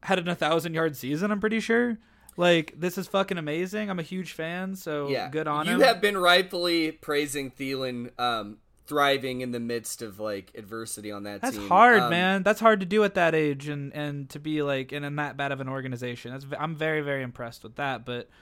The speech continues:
Speaker 2: Yeah.
Speaker 1: other than that, no, that's, it's bad. It's bad.
Speaker 2: We'll have a lot to talk about with some of these teams we're gonna hit on, uh, in draft implications after the season on future podcasts, but these next two teams have had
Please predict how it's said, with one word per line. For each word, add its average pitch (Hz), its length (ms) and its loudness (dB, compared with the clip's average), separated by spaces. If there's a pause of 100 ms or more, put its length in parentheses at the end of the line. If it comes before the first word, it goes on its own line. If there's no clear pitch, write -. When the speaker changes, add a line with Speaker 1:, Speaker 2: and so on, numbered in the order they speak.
(180)
Speaker 2:
Yeah. 101 180 -10
Speaker 1:
other 135 180 -4
than 135 140 -10
that, 139 220 -4
no, 131 200 -4
that's, 123 220 -10
it's 127 140 -10
bad. - 260 -10 (140)
It's 131 120 -14
bad. - 260 -10 (1300)
Speaker 2:
We'll 160 180 2
have 160 100 0
a 156 60 2
lot 156 240 4
to 139 80 -14
talk 156 260 0
about 147 320 4
with 139 360 -2
some 165 280 -2
of 160 80 -2
these 151 260 -4
teams 147 300 -4
we're 135 80 -10
gonna 135 180 -4
hit 131 200 -2
on, 131 320 -2
uh, 117 340 -6
in 120 100 -6
draft 123 320 -2
implications 120 840 -8 (100)
after - 260 -6
the 120 140 -12
season 123 360 -8
on 113 140 -6
future 127 320 -10
podcasts, 147 720 0
but 123 420 -2 (180)
these 135 320 -10
next 151 300 -4
two 143 140 -8
teams 123 460 -10
have 123 160 -8
had 113 400 -6